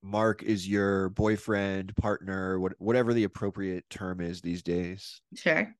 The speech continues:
Speaker 2: yeah. <laughs>
Speaker 1: And I understand that Mark has had some survival stories of his own.
Speaker 2: Oh my God, yes.
Speaker 1: Is it
Speaker 2: Honestly,
Speaker 1: true?
Speaker 2: you should have him. He should be sitting here. He'd be better <laughs> at this.
Speaker 1: We'll,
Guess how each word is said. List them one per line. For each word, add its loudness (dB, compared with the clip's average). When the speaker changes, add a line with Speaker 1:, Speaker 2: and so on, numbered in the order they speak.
Speaker 2:
yeah. 0
<laughs> 8
Speaker 1:
And 6
I 4
understand 2
that 0
Mark 0
has -6
had 0
some -6
survival 0
stories 0
of -4
his -6
own. -2
Speaker 2:
Oh -2
my -2
God, -6
yes. -8
Speaker 1:
Is 4
it 8
Speaker 2:
Honestly, 10
Speaker 1:
true? 6
Speaker 2:
you 4
should 6
have 8
him. 6
He 6
should 2
be 6
sitting 2
here. 0
He'd -4
be -4
better 0
<laughs> 2
at 4
this. 4
Speaker 1:
We'll, 6